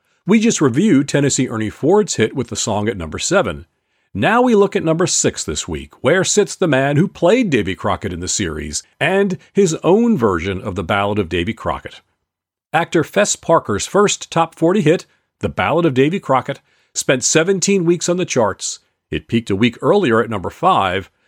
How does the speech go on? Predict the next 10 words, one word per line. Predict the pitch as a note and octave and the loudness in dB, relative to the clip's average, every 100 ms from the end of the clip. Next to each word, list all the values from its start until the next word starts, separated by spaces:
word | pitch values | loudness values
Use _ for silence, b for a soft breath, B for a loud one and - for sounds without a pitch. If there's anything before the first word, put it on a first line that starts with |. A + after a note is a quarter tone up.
| - | -12
spending | - E3 E3 E3 | -2 2 2 0
a | A2 | 0
total | - D3+ D#3 | 2 2 2
of | A2+ G2+ | -2 -4
eleven | F#2 C3+ F#3+ | 0 0 0
weeks | D#3 C#3 C3 - | 0 0 -2 -8
in | - D3 | -4 -4
the | C3+ | -4
top | - A2+ - | -2 -4 -4
ten. | A#2 F#2 D#2 C#2 | -6 -6 -6 -12